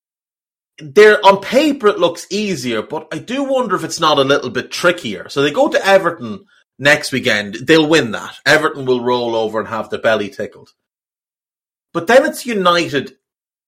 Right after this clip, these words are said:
in a Manchester derby. Now, Ollie's gone, but Ollie did very well against City, all things considered. So maybe Rangnick can come up with some sort of game plan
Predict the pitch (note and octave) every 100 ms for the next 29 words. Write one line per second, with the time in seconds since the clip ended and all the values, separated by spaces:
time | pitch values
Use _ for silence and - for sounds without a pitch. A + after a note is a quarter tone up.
0 | _ D3+ D3 C#3 C#3+ C#3+ C#3 C#3 B2+ -
1 | G#2+ - A#2 A2 G2+ G2 - C3+ D3 D3
2 | - _ - G3 B3 G#3 C3+ D3 A2+ G#2
3 | G2 F#2+ C#3 F3 A#3 C4+ A3 F3+ E3 B2+
4 | D3 C#3 B2 B2 C#3 C#3+ C3 A#2+ A2 G#2+
5 | C3 A2+ A2+ A#2 A2+ A#2 A2 G#2 - G#2
6 | - B2 F#2+ F2 _ _ _ _ _ _
7 | - F#3+ F3 B3 A#3 G#3+ D#3 D#3 F3+ F3+
8 | D#3+ - - C#3 C3 C3 C3+ C3 B2 -
9 | C3 A2+ - A#2+ A2 G2 B2 A#2+ A#2 A2
10 | A2 F#2+ F2+